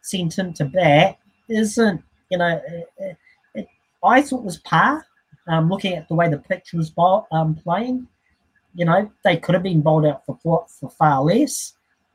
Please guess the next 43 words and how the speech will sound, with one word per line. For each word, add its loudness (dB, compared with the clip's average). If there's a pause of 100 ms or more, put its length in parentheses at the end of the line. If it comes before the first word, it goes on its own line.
(120)
um, 0
if -2
a -20
few 0
things -2
had -2
gone 2
right 2
for -14
the -6
Black -6
Caps, -8 (100)
um, -2 (720)
in 4
that. -2 (180)
But 0
the -4 (180)
two -2
ninety-seven 0
looked -6
good -6
to -8
me. -4 (440)
And 0 (100)
also 2 (260)
knowing 2
that -4 (400)
their 2
bowling 0
attack -2
was -10
pretty -2
good, 2 (420)
you -2
know, -2
in -4
that -8 (520)
first -4
innings, -4
uh, 2
especially -8
with -6
Shaheen -2